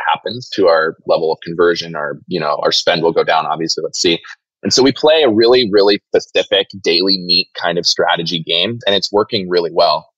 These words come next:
I think the biggest misses that we've had is just capitalizing on other social channels. And this is just good advice for other marketing leaders here is you'll notice Podium Instagram is our baby. TikTok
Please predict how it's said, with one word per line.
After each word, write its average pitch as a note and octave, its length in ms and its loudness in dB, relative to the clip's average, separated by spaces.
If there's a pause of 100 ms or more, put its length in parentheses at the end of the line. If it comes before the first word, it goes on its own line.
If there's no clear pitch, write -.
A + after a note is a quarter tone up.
(280)
I G#2+ 40 0
think D3 180 -2
the A#2+ 180 -2
biggest A2+ 320 -4
misses F#2 640 -2
that F#2 160 0
we've F2+ 160 -6
had F2 460 0
is F2+ 140 -2
just - 320 -4
capitalizing F2 840 0 (320)
on G2 180 0
other F2+ 220 2
social G2 340 0
channels. A#2+ 420 -2
And F2+ 140 -4
this G#2 140 0
is G#2 100 -6
just - 220 -4
good F2+ 100 2
advice F2 460 0
for F#2 160 2
other E2 400 0
marketing F2 400 -2
leaders E2 240 -4
here F2 180 2
is - 240 -4 (120)
you'll A#2+ 200 2
notice B2+ 260 2
Podium F#2+ 520 -2
Instagram F#2 520 -2
is - 80 -4
our D2 120 -2
baby. - 340 -8 (680)
TikTok A#2+ 440 0